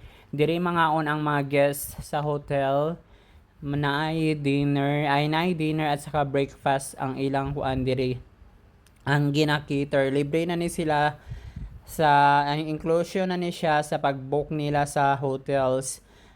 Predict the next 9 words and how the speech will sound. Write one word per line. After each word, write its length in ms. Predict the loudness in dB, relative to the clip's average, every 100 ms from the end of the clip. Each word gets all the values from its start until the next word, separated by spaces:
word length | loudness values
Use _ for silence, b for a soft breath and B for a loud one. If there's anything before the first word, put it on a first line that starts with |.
| -6
Ang 480 | -2 0 0 -2 -2
kuan, 400 | 2 4 2 0
depende 400 | -2 -2 -2 -2 -2
sa 80 | -2
imuha 320 | -2 -2 -2
sigurong 400 | -2 -2 -2 -4
choices. 720 | -2 -2 -2 -4 -4 -4 -10 B B B B -20 -6
So, 560 | 2 4 6 6 4
mao 240 | 2 0